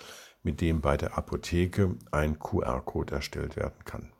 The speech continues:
Allgemein ist in Holzgerling gibt es aktuell zweihundertsechsundsiebzig Infizierte. Die landesweite Sieben-Tage-Hospitalisierungsinzidenz liegt bei fünf Komma sechs. Die landesweite Auslastung der Intensivbetten liegt bei zweihundertzwei.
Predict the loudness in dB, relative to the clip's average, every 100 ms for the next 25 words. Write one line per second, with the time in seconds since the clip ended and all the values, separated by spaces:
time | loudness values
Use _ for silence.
0 | _ _ _ _ -8 -8 -10 -12 -12 2
1 | 6 8 8 8 6 4 2 2 2 2
2 | 2 -2 -6 -4 -4 -4 -6 -4 -2 -2
3 | 0 -2 -4 -6 -8 -8 -8 -6 -6 -6
4 | -4 2 2 4 4 2 0 2 4 4
5 | 2 0 0 0 2 4 4 4 2 2
6 | 0 0 0 -4 -2 -2 0 4 2 2
7 | -2 0 2 2 2 -2 -6 2 4 4
8 | 0 -10 -10 -10 -10 -12 -14 6 10 10
9 | 8 2 4 4 2 2 -2 0 2 2
10 | 2 -2 -2 -2 0 0 0 -2 -6 -6
11 | -6 -6 -6 -4 -4 -4 -6 -6 -4 -6
12 | -6 -4 -4 -4 -4 -2 0 -2 -6 -8
13 | 0 6 8